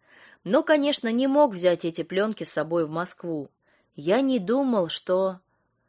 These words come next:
Он замолчал, точно запнулся,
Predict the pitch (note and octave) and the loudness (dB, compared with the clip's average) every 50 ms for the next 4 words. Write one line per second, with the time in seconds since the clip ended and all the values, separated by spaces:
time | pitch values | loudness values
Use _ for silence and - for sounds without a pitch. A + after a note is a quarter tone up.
0 | _ _ _ _ _ _ _ _ _ - D#3 D#3+ D#3 C#3+ D#3 D#3 D#3 D#3 D#3 D#3 | _ _ _ _ _ _ _ _ _ -8 -8 -6 -6 -4 -4 -4 -4 -4 -4 -6
1 | - - G3+ A3+ B3 A#3+ - F3+ E3+ - - F3 D#3+ D3+ E3 F3+ G3+ - - G3+ | -4 -2 0 0 0 0 -4 -6 -6 -6 -8 -8 -6 -4 -4 -6 -6 -6 -4 -4
2 | F#3+ E3+ D3+ C#3+ - - - C#3+ | -2 -4 -4 -6 -10 -12 -14 -14